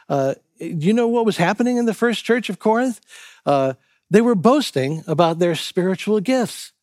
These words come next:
these very gifts that God gave them so that they could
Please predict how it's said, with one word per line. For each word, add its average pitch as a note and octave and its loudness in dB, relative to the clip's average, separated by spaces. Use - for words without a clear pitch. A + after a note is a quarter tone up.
these F3+ 2
very B3 0
gifts F#3 0
that E3 0
God G3 0
gave F#3+ 4
them D#3+ 2
so - 0
that E3+ 0
they D#3+ 0
could E3 0